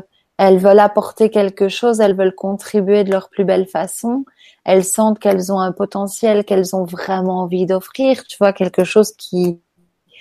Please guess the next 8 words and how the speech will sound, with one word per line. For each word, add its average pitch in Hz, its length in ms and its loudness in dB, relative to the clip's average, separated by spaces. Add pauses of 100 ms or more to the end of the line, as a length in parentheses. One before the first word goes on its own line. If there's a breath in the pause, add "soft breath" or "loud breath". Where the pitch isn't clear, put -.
(300 soft breath)
qui - 160 2
paraît 190 320 0
presque 185 440 -2
tangible 208 560 0
finalement, 190 540 -4
voire 185 260 -6
totalement 180 500 -6
tangible, 202 680 -8